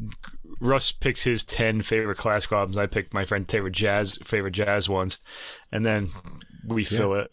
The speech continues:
Speaker 1: We fill
Speaker 2: Put 'em
Speaker 1: out each
Speaker 2: together and
Speaker 1: other's
Speaker 2: see what we
Speaker 1: lists
Speaker 2: got.
Speaker 1: with the other stuff we like. <laughs> Yeah.
Speaker 2: Right.
Speaker 1: But
Speaker 2: Yeah.
Speaker 1: I wanted to, I, we, we do that because I'm afraid, you know,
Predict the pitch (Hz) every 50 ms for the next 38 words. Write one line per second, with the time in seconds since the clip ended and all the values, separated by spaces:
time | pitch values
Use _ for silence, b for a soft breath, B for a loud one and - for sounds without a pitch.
0 | _ - 104 104 101 - - 107 104 113 101 95 95 101 113 123 131 120 104 95
1 | - 120 117 113 107 101 95 - 110 110 113 120 117 107 - - 113 107 101 104
2 | - - - - 113 107 - - 107 98 98 98 98 95 - - 113 110 - -
3 | - 143 120 104 104 92 101 123 B B B B B B B B B B B B
4 | B - - - - - 95 98 - 185 175 175 202 202 180 165 135 - - 170
5 | 156 165 175 180 185 - 160 160 170 165 160 160 160 156 175 175 156 151 135 -
6 | 127 - 131 123 117 110 101 - - _ _ - - _ _ _ _ _ _ _
7 | _ _ _ _ _ _ _ _ _ _ _ _ _ _ _ _ - - - -
8 | - - - 131 131 123 - - 139 139 135 131 117 107 107